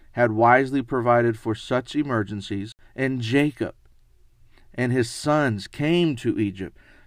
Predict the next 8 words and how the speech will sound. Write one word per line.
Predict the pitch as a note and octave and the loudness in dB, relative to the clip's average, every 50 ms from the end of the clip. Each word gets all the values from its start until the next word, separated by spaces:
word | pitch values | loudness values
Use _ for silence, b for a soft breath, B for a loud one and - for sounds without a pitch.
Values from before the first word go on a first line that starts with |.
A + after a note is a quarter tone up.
| b b | b b
to | - C#3 A#2+ | -4 -4 -4
pasture | - - - C3 B2 B2 C3 B2 - - - C3 B2+ | -4 -4 2 4 6 6 4 2 -2 -4 -4 -2 -2
their | B2 A#2+ A2+ G#2+ | 0 -2 -2 -4
flocks. | G#2 - - G#2+ F#2+ F2+ F2+ - _ - - - - - _ - - - - _ _ _ _ - - | -4 -6 -10 -10 -8 -8 -10 -14 _ -20 -20 -20 -20 -20 _ -20 -20 -20 -20 _ _ _ _ -20 -20
Joseph | A#2+ A2+ B2+ C#3 D#3+ E3 - - B2 A2 - - b b b b b b b _ | -4 2 4 6 6 4 4 2 -2 -2 -4 -6 b b b b b b b _
recognized | - G#2+ A2+ C3 C#3+ - D#3+ D3+ D3+ D3 C#3+ C#3+ D3 C#3+ - - | 0 2 4 2 2 2 -2 -2 0 0 0 0 0 -2 -4 -6
his | D#3 - | -8 -8
family, | - - B2+ G#2+ G2+ G2 F#2+ F#2+ F#2+ F#2+ G#2 | -4 -4 -2 -2 0 -2 -4 -4 -6 -8 -10